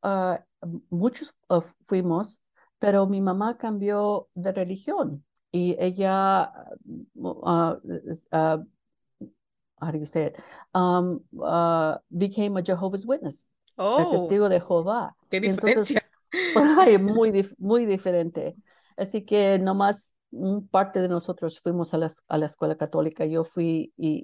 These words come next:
Speaker 1: y gradué. Ah, fue la única, yo pienso que gradué, am, de la escuela.
Speaker 2: ¿Y ahora cómo te llevas con tus hermanos? ¿Están bien o también siguen ellos con sus traumas, trabajando en sus
Speaker 1: Ah.
Speaker 2: problemas?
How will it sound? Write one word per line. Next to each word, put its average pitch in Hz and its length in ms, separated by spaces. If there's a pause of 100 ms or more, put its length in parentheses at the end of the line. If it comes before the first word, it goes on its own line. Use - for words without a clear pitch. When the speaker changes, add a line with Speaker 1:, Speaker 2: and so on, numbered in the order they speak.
Speaker 1:
y 160 60
gradué. 151 580 (400)
Ah, 143 280
fue 170 100
la 165 140
única, 185 380
yo 156 160
pienso 170 260
que 165 140
gradué, 165 520 (380)
am, 156 460
de 151 260
la 143 120
escuela. - 380 (300)
Speaker 2:
¿Y 214 300
ahora 247 360 (140)
cómo 247 260
te 233 160
llevas 214 300
con 208 140
tus 214 160
hermanos? 208 320
¿Están 180 440
bien 240 300
o 185 140
también 175 340
siguen 180 360
ellos 175 260
con 170 140
sus - 180
traumas, 202 300
trabajando - 440
en - 40
sus - 140
Speaker 1:
Ah. - 40
Speaker 2:
problemas? - 540